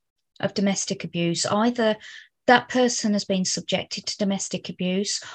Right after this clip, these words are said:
or they recognise that a colleague is going through something, a friend, a family member, but it can be up to at least half. So I've actually had, with a group of eight people,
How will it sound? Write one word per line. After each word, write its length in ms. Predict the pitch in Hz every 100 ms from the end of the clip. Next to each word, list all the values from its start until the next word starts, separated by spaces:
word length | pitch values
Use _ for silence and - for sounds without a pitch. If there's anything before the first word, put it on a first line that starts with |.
| -
or 80 | -
they 120 | 196
recognise 600 | 190 196 - 185 185 180 -
that 120 | -
a 60 |
colleague 520 | - - 226 233 233 233
is 120 | 208
going 260 | 226 208
through 240 | 208 - 208
something, 460 | - 208 196 - -
a 40 |
friend, 720 | 156 - 208 208 208 208 202 - - -
a 60 | 185
family 380 | - 180 170 170
member, 600 | 185 202 202 196 196 190 - - - -
but 100 | 226
it 100 | -
can 220 | - 269
be 180 | 247 233
up 140 | -
to 280 | - - 220
at 100 | -
least 320 | 208 208 -
half. 720 | - - 196 214 277 - - - _ - -
So 240 | - 247
I've 260 | 233 262 262
actually 460 | 247 - - 220 208
had, 460 | - 233 190 160
with 160 | 208 202
a 60 | 196
group 460 | 202 208 220 -
of 120 | 202
eight 240 | 208 214 -
people, 720 | 233 233 214 - 151 175